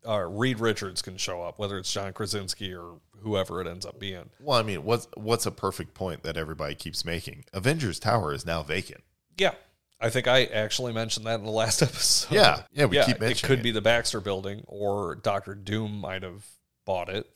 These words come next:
Speaker 2: Well, okay.
Speaker 1: You know.
Speaker 2: That's the thing about the Fantastic Four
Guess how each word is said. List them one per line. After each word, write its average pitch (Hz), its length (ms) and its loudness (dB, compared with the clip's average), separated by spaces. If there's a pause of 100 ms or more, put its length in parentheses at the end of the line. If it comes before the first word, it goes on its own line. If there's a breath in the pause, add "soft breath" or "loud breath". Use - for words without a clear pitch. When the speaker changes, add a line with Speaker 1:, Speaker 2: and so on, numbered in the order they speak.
Speaker 2:
Well, 120 240 8
okay. 104 280 4
Speaker 1:
You 71 60 -2
know. 82 100 -10 (460)
Speaker 2:
That's 120 300 8
the 156 140 0
thing 87 480 -2 (160)
about 82 680 0
the 85 80 -10
Fantastic 73 640 -6
Four 73 260 -8